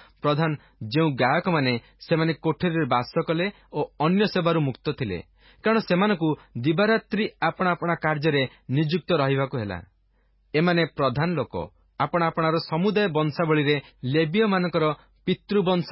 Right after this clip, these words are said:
ପ୍ରଧାନ ଥିଲେ। ଏମାନେ ଜିରୁସାଲେମରେ ବାସ କଲେ। ଆଉ ଗିବିଅନର ପିତା ଜିଏଲ ଗିବିଅନରେ ବାସ କଲା। ତାହାର ଭାର୍ଯ୍ୟାର ନାମ ମାଖା। ତାହାର ପ୍ରଥମ ଜାତ ପୁତ୍ର ଅବଦୋନ। ତହୁଁ ସୁର ଓ କିସ ଓ ବାଲ ଓ ନେର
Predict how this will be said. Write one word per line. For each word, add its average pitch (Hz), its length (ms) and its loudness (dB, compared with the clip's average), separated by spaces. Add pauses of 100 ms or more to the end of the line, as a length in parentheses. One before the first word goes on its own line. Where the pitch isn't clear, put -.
ପ୍ରଧାନ 135 360 -2
ଥିଲେ। 95 240 -8 (400)
ଏମାନେ 180 300 2
ଜିରୁସାଲେମରେ 190 640 0
ବାସ 127 300 -2
କଲେ। 90 240 -8 (440)
ଆଉ 135 180 2 (260)
ଗିବିଅନର 185 640 0
ପିତା 160 340 0 (140)
ଜିଏଲ 135 340 0 (420)
ଗିବିଅନରେ 180 500 2
ବାସ 156 240 -2
କଲା। 107 220 -4 (320)
ତାହାର 156 300 -2
ଭାର୍ଯ୍ୟାର 123 440 -4
ନାମ 151 200 -2 (340)
ମାଖା। 113 440 -4 (440)
ତାହାର 190 200 0
ପ୍ରଥମ 185 400 -2
ଜାତ 190 200 -2
ପୁତ୍ର 160 300 -4 (440)
ଅବଦୋନ। 123 420 -2 (460)
ତହୁଁ 165 200 2 (220)
ସୁର 175 360 0 (460)
ଓ 107 60 -2 (160)
କିସ 185 300 0 (420)
ଓ 131 100 -2
ବାଲ 143 360 0 (400)
ଓ 123 100 -2
ନେର 151 340 0